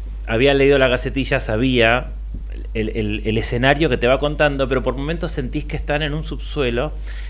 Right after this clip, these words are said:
que tienen una ventanita, que por ahí miran esa realidad y están vigiladas las dos por un personaje que es la que, bueno, mira, no te escapes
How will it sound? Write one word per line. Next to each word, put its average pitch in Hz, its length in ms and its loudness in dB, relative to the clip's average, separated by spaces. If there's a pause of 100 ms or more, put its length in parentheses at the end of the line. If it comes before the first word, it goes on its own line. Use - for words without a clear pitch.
(140)
que 120 80 -4
tienen 151 200 2
una 143 200 2
ventanita, 127 560 0
que 113 80 4
por 110 140 2
ahí 131 80 4
miran 135 260 0
esa 123 180 -4
realidad 123 500 2
y 147 80 -4
están 139 260 -4
vigiladas 135 540 0
las 113 160 -2
dos 151 400 0 (480)
por 117 160 4
un 147 100 2
personaje 143 640 2
que 120 100 0
es 113 80 0
la 127 180 2
que, 131 340 0
bueno, 110 300 2
mira, 117 200 4
no 120 140 0
te 143 80 -4
escapes 151 440 2